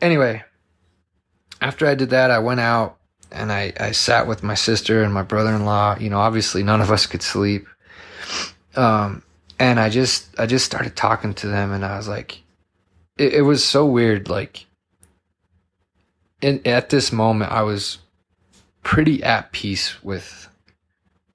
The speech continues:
I mean, this is hours after the news, right?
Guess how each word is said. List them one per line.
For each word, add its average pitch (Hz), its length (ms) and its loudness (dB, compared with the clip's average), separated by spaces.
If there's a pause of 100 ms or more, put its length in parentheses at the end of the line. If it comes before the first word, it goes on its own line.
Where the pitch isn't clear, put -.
(1000)
I 107 40 -2
mean, 107 180 -2
this 123 200 0
is 101 320 -2
hours 104 420 2
after 101 320 -2
the 95 140 -4
news, 95 400 -6
right? 98 260 0